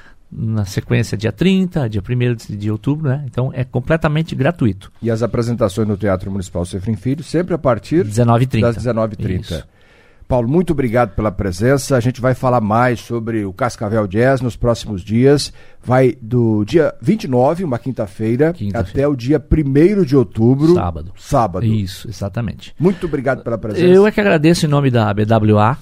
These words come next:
Speaker 1: que é a promotora do evento, né, e Secretaria Especial de Cultura e Ministério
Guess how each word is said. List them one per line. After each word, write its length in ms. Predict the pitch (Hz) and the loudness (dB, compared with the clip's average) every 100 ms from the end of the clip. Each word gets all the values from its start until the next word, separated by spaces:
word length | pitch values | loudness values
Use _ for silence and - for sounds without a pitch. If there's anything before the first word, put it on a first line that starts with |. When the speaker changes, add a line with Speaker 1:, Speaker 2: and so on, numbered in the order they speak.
| - | -12
Speaker 1:
que 240 | - 110 120 | -8 -8 -6
é 60 | 110 | -8
a 60 | |
promotora 420 | 110 101 98 98 | -6 -4 -2 -2
do 100 | 95 | 0
evento, 460 | 95 98 104 - 110 | 0 2 0 0 0
né, 180 | 98 101 | 2 2
e 220 | 98 - | 0 -4
Secretaria 400 | - 107 92 98 | -4 -2 2 0
Especial 400 | 95 92 - 104 | 2 0 2 2
de 80 | 95 | 2
Cultura 580 | 110 92 110 110 107 98 - - - - | -2 0 4 6 4 2 -14 -20 -20 -6
e 240 | 110 101 98 | -4 -2 2
Ministério 640 | 98 92 - 101 98 92 | 2 2 2 2 4 2